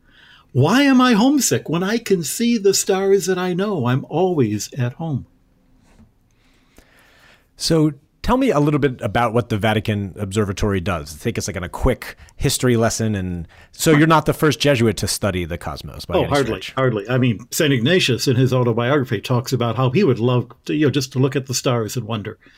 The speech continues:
Speaker 2: Hmm.
Speaker 1: 'cause that's what human beings do.
Speaker 2: Hmm.
Speaker 1: The first time there were Jesuits involved in astronomy working for the popes were back in fifteen eighty-two when they reformed the calendar, and Christopher Clavius, uh, who there is a credit for on the moon,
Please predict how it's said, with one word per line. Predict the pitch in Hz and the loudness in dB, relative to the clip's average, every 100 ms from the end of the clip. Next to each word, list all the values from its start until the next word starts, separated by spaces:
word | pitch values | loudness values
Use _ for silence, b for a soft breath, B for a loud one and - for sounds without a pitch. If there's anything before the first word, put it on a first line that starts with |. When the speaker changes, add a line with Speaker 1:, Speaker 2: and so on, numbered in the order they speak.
| b | b
Speaker 2:
Hmm. | 101 | -2
Speaker 1:
'cause | 214 123 | 0 2
that's | 131 127 - | 0 -2 -2
what | 131 | 0
human | 131 117 110 | 2 2 0
beings | 101 95 101 - | -4 -8 -10 -12
do. | 90 - _ _ _ | -14 -16 _ _ _
Speaker 2:
Hmm. | 87 78 73 b b b b b b _ _ - | -10 -10 -14 b b b b b b _ _ 0
Speaker 1:
The | 147 143 143 143 135 - | 2 4 4 2 0 -6
first | - 190 208 - | 0 0 0 -6
time | 190 175 151 | -4 -2 2
there | 147 | 2
were | 135 143 | 2 0
Jesuits | 107 143 147 143 123 - | 0 0 2 0 0 0
involved | 127 117 123 123 | 0 2 2 2
in | 131 | 0
astronomy | 110 - 143 131 127 113 | 0 -2 0 4 4 2
working | 101 139 131 120 | 0 0 0 -2
for | 117 | -2
the | 110 | -4
popes | - 214 123 - - | 0 0 0 -6 -10
were | 233 127 | -4 -4
back | 98 - 113 - | -4 -4 -4 -4
in | 107 107 | -8 -2
fifteen | 143 127 127 | -2 0 0
eighty-two | 117 107 101 - 151 | 2 0 -4 0 2
when | 113 104 | 2 -2
they | |
reformed | 101 107 123 110 98 | -6 -6 -4 -6 -6
the | |
calendar, | 101 165 127 95 98 | -4 -2 -2 -4 -10
and | 92 | -8
Christopher | - - - 113 | -6 -6 -8 -10
Clavius, | - 120 113 95 92 - 104 | -2 0 0 -4 -6 -6 -6
uh, | 98 - b - | -8 -10 b 0
who | 156 | 2
there | 127 | 2
is | 117 | 2
a | 113 | 0
credit | 226 247 196 | 0 0 0
for | 113 120 | 0 2
on | 117 | 0
the | 101 | -2
moon, | 113 123 107 | -2 -2 -4